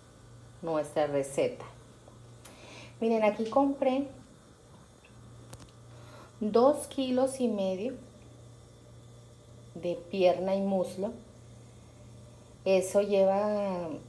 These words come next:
se hacen como unas doce piezas. Son doce piezas en dos kilos y medio.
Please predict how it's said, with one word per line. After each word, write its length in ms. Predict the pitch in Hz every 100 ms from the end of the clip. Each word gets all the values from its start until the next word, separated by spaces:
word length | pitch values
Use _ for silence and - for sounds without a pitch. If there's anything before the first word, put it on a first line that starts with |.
| -
se 140 | - 202
hacen 240 | 185 220
como 240 | 226 220 190
unas 480 | 185 190 208 208
doce 340 | 202 190 190 214
piezas. 680 | - 160 131 - - - - - -
Son 400 | - 202 190 190
doce 280 | 202 220 240
piezas 460 | 247 147 - - - - - - - - - - -
en 180 | 175 180
dos 180 | 175 175
kilos 440 | - 190 185 185
y 60 | 180
medio. 340 | 147 113 -